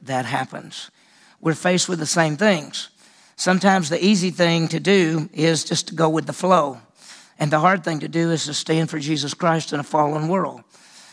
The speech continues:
And it is easy to just say, "Oh, I'm not gonna deal with that," or, "I'm not gonna fuss on that," or, "I know that that's not really right, but that's just the way our culture is. That's just the way the world is.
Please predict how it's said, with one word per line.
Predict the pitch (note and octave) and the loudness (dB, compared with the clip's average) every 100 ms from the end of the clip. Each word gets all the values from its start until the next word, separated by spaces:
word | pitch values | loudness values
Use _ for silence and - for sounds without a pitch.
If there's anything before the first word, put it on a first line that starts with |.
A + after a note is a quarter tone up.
| _ | _
And | D#3+ E3 | 0 2
it | |
is | E3 D#3 | 0 4
easy | G3+ G#3+ F#3 | 6 6 4
to | F3+ D#3+ | 0 0
just | F3 E3+ - | 0 0 2
say, | F3+ F3+ F3 | 4 4 4
"Oh, | E3+ | 4
I'm | E3+ F3+ F3 E3 | 6 6 4 2
not | E3 - | 0 0
gonna | D#3+ D3 | -2 -2
deal | D#3 D#3+ | 0 2
with | D3+ D3 | 2 2
that," | D#3+ D#3 | 2 4
or, | |
"I'm | D3+ D#3+ | 4 4
not | E3 D#3+ | 2 0
gonna | D#3 | -4
fuss | - - D3+ | -4 -6 -4
on | D#3+ D3 | -2 -2
that," | D3 D#3+ D#3 | 2 4 4
or, | D3 - - - | 0 -6 -16 -4
"I | - F3+ | 2 4
know | F#3 F3+ | 4 2
that | E3 | 2
that's | F3 D#3+ | 0 0
not | E3 E3 | 2 0
really | E3+ E3 | 2 0
right, | D3 D#3+ E3+ E3+ | 4 4 4 0
but | D#3 | 0
that's | E3 D#3+ | 0 0
just | E3+ - | -2 -4
the | E3 | 0
way | D#3+ | 2
our | D#3 D3 | 2 0
culture | - F3 D#3+ E3 | 0 0 0 -2
is. | E3 E3+ E3 - - - | 2 4 2 -2 -16 -6
That's | - D#3+ | -2 -2
just | E3+ - | -2 -4
the | E3 | -2
way | D#3 | 0
the | C#3+ | 0
world | D#3 F3+ F3 E3+ | 2 4 4 2
is. | E3 D#3+ D#3+ | 2 2 0